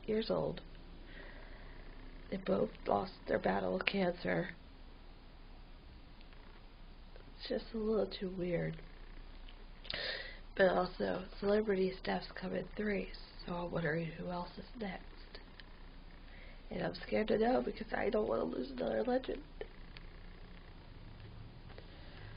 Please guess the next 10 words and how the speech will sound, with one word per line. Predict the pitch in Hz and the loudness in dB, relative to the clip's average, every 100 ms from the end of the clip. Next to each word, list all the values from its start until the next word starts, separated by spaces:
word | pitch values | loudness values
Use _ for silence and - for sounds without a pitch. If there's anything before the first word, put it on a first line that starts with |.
| - - - - - - - - - - - - - - - - - - | -10 -10 -10 -10 -10 -10 -10 -10 -10 -10 -10 -10 -10 -10 -10 -10 -6 -4
<sighs> | - | -2
I | - - - - - - - - - - - - - - | -2 -4 -6 -8 -8 -10 -10 -10 -8 -8 -8 -8 -8 -4
have | 208 196 | -2 0
to | 208 | 0
get | 226 - - - - - | 2 2 0 -6 -6 -2
calm | - 233 226 - - | 4 8 8 6 -2
down, | 185 190 190 190 - - - - | 2 6 8 6 2 -6 -8 0
regain | 190 214 240 226 | 4 10 10 12
my | 226 226 | 12 12
composure, | 254 247 196 208 196 190 202 214 | 10 6 8 8 8 10 10 8